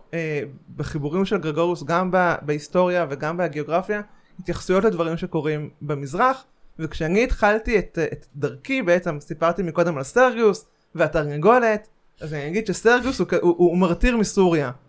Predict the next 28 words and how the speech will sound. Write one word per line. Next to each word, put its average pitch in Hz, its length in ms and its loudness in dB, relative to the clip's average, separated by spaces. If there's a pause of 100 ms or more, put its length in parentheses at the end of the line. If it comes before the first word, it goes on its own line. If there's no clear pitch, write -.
(380)
ואני 165 400 -2
נתקלתי 226 380 2
בסיפור 196 420 2
הזה 226 220 4
וניסיתי 170 360 0
להבין 196 480 0 (320)
למה 254 600 0 (240)
גרגוריוס, 170 800 0 (280)
שחי 220 460 4
לו 233 100 2
שמה 196 280 0
בטור 196 460 2
שבגליה, 151 720 0 (400)
בכלל 247 220 0
כותב 285 360 2 (640)
על 185 120 -2
מרטיר 185 360 0
מסוריה, 208 600 2 (580)
שכשנכנסתי 175 1400 -2
כבר 202 100 0
יותר 196 260 0
לעומק 208 300 4
המחקר, 156 280 -4
אמרתי, 214 180 -2
"אוקיי, 202 200 -2
יש 208 120 -2
לו 254 100 6
איזה 180 200 2